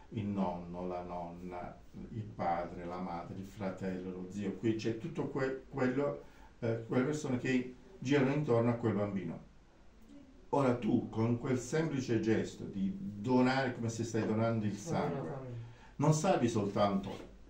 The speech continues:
Speaker 1: que-, il bambino, ma riporti in vita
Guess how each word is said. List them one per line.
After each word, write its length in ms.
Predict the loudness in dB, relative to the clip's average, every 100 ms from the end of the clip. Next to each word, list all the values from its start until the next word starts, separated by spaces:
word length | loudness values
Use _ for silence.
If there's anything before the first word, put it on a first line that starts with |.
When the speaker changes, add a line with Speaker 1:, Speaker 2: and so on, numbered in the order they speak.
| -16
Speaker 1:
que-, 360 | 0 6 6 4
il 240 | 4 6 6
bambino, 680 | 2 0 0 -4 -6 -10 -12 -16 -20 -20 -4
ma 420 | 2 4 4 2 -8 -18 -18 -10 -4
riporti 880 | 2 4 6 6 4 -4 0 0 0
in 300 | 2 6 6
vita 720 | 6 2 0 -2 0 0 -2